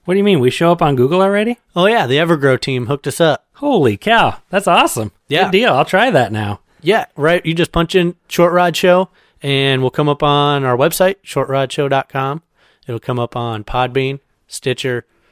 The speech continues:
Speaker 2: Spotify, and Apple Podcasts.
Speaker 1: Awesome. So people can find us all over now.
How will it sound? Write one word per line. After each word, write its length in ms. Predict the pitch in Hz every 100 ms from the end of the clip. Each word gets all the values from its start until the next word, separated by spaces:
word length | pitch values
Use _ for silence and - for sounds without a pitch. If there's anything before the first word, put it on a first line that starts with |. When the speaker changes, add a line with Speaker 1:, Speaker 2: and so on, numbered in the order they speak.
| _ _
Speaker 2:
Spotify, 760 | - 135 127 123 131 123 117 - _ _ _
and 380 | - 139 143 147 -
Apple 260 | 180 190
Podcasts. 560 | - 127 104 110 - - _
Speaker 1:
Awesome. 440 | 127 226 - 101 -
So 160 | -
people 280 | 135 202 190
can 100 | 202
find 220 | - 196 196
us 120 | 196
all 180 | 185 185
over 220 | 196 151
now. 220 | 104 90